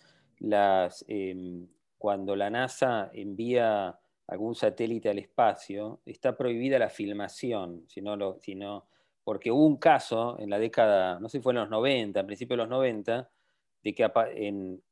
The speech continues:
una, una transmisión en vivo de la nasa,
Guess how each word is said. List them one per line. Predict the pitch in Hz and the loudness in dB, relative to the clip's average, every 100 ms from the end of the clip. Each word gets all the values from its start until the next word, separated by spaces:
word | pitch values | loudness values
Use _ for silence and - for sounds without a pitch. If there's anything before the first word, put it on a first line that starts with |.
| _ - | _ -8
una, | 120 117 131 | -4 -2 2
una | 139 131 | 2 2
transmisión | 120 123 110 151 | 0 0 0 0
en | 135 143 | 2 2
vivo | 175 139 123 139 147 | 4 6 4 2 -4
de | 101 92 | -6 -4
la | 92 | 0
nasa, | 127 117 - 135 | 0 -2 -4 -8